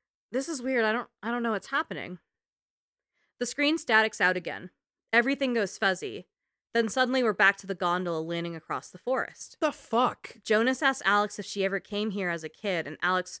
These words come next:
Speaker 1: screams at Jonas, "Wait, we, we're caught in this moment. We've done this before. We're in a loop."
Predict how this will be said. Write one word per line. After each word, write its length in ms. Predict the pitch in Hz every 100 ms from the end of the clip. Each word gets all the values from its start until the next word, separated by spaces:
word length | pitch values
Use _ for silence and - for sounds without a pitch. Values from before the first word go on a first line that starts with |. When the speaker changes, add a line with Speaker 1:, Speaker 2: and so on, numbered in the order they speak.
| _ _
Speaker 1:
screams 480 | - - 370 508 415
at 120 | 277
Jonas, 380 | 254 269 254 190
"Wait, 200 | 208 196
we, 160 | 208 294
we're 180 | 240 302
caught 360 | - 269 427
in 100 | 427
this 180 | 247 -
moment. 380 | 220 302 370 196
We've 160 | 240 185
done 220 | 294 320
this 120 | 247
before. 580 | 214 - 311 370 190 -
We're 160 | 220 254
in 60 | 277
a 80 |
loop." 600 | 196 185 233 466 - -